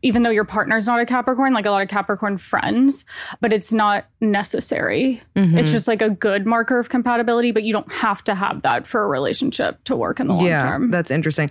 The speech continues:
Speaker 1: Yeah.
Speaker 2: I, so I had a lot of partners in the past. I'm a Libra.
Speaker 1: Mm-hmm.
Speaker 2: I'll just give you, like, a refresher of my
Speaker 1: Yeah,
Speaker 2: chart,
Speaker 1: yeah.
Speaker 2: but I feel like
Speaker 1: <laughs>
Speaker 2: I'm always telling it to you, so maybe you know, but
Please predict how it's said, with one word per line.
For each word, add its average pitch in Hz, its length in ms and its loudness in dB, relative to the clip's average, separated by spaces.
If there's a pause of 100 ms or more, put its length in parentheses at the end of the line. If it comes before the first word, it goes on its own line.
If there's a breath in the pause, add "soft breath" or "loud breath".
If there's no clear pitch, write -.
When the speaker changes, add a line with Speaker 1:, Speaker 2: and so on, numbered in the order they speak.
(100)
Speaker 1:
Yeah. 214 180 0
Speaker 2:
I, - 160 0
so - 160 0
I 185 180 0
had 214 140 0
a 208 60 0
lot 165 280 0
of 165 160 -4
partners 143 580 0
in 151 180 0
the 147 80 0
past. 135 560 -2
I'm 147 140 2
a 143 60 2
Libra. 135 500 0
Speaker 1:
Mm-hmm. 220 380 2
Speaker 2:
I'll 170 80 2
just 156 140 -8
give 165 120 0
you, 165 120 4
like, 156 120 0
a 147 60 2
refresher 139 500 0
of 120 60 -2
my 131 100 0
Speaker 1:
Yeah, 240 120 2
Speaker 2:
chart, 233 160 2
Speaker 1:
yeah. 233 120 2
Speaker 2:
but 285 80 2
I 302 80 4
feel 302 120 2
like 320 120 2
Speaker 1:
<laughs> 147 280 0
Speaker 2:
I'm 131 100 0
always 139 320 2
telling 123 240 0
it 120 60 -2
to 147 60 -2
you, 147 60 0
so 143 140 -2
maybe 135 260 2
you 135 60 2
know, 131 160 2
but 131 160 -2